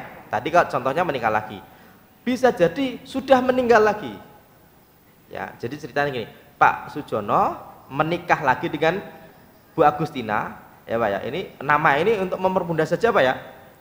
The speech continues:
Biar nanti jangan sampai keliru, ya. Punya dua anak. Bu Agustina ternyata, Pak, sudah meninggal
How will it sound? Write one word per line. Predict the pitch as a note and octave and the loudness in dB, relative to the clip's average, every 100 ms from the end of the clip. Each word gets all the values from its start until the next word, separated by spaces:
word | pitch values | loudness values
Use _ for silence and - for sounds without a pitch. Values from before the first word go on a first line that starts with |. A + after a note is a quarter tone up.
| _ _ - | _ _ -8
Biar | C3 C#3 C#3+ | 0 0 0
nanti | C#3+ C#3 G3 | -6 -8 -4
jangan | C3 C3 | -4 -4
sampai | C#3+ A#2+ | -6 -8
keliru, | B2+ C#3+ | -6 -4
ya. | A2 E2+ - - - _ | -4 -6 -14 -20 -20 _
Punya | - E3 F#3+ - | -10 -6 -6 -6
dua | C3 E2+ G#2+ | -4 -2 -2
anak. | G#2 - - - _ _ _ _ _ | -4 -8 -16 -20 _ _ _ _ _
Bu | E3+ - | -2 -2
Agustina | G3 F3 F3 A3 G#3 G3 | -2 -4 -6 -6 -4 -4
ternyata, | - F#3 G#3 G#3+ F3+ | -4 -4 -4 -4 -4
Pak, | - - - | -6 -10 -6
sudah | G3+ G3+ G3 F#3+ - E3 | -4 -2 -2 -2 -4 -10
meninggal | E3+ E3+ E3+ D#3+ D3+ D3+ G#3+ A3 | -6 -6 -6 -10 -4 2 2 2